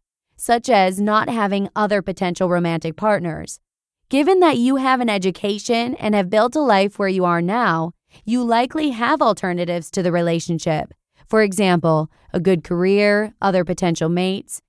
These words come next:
that make this kind of sacrifice hard to swallow. If you marry now, you may also face a lot of financial stressors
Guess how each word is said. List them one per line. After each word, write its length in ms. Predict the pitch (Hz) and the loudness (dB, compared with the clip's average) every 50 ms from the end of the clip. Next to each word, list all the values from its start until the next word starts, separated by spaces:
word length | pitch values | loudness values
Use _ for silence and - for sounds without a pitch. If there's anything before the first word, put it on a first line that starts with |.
| _ _ _ _ - | _ _ _ _ -2
that 180 | 202 196 180 | 0 0 0
make 280 | 202 220 240 254 - - | 0 -2 -4 -4 -4 2
this 240 | - 240 277 - - | 2 2 2 2 -2
kind 260 | - 254 247 240 220 | -4 -4 -2 -2 -4
of 80 | 208 196 | -4 -4
sacrifice 800 | - 269 254 294 311 - 233 165 - 160 160 165 165 - - _ _ _ | -2 -2 0 0 -2 -4 -6 -6 -4 -4 -4 -6 -8 -10 -14 _ _ _
hard 300 | - - 208 185 175 160 | -2 0 2 2 2 0
to 60 | 170 170 | -4 -6
swallow. 640 | - - 196 185 185 190 185 165 151 - - 190 - _ _ _ _ _ _ _ _ - | -4 0 2 2 4 4 2 0 -2 -4 -8 -12 -18 _ _ _ _ _ _ _ _ -4
If 240 | - 240 254 - - | -2 -2 -2 0 2
you 120 | 339 359 | 2 4
marry 380 | 311 294 262 247 247 277 277 277 | 4 4 4 2 2 2 2 2
now, 500 | 254 247 214 180 165 160 156 160 165 - _ _ _ _ - | 2 2 2 2 2 0 0 -2 -4 -4 _ _ _ _ -2
you 120 | 226 220 | 0 2
may 200 | 226 240 277 285 | 4 2 2 2
also 340 | - 247 247 240 - 262 247 | 2 2 2 2 2 0 0
face 300 | - 220 208 202 196 - | 0 0 -2 -2 0 0
a 60 | 202 | 0
lot 220 | 190 185 180 175 | 2 4 4 2
of 100 | 185 175 | 2 0
financial 520 | - 180 170 170 185 220 262 277 - 277 233 | -2 -2 -2 -2 -4 -4 -6 -6 -4 -6 -6
stressors 640 | - - 185 165 165 - - 170 170 175 180 - | -4 -2 -2 -2 -2 -2 -2 -4 -2 -4 -4 -8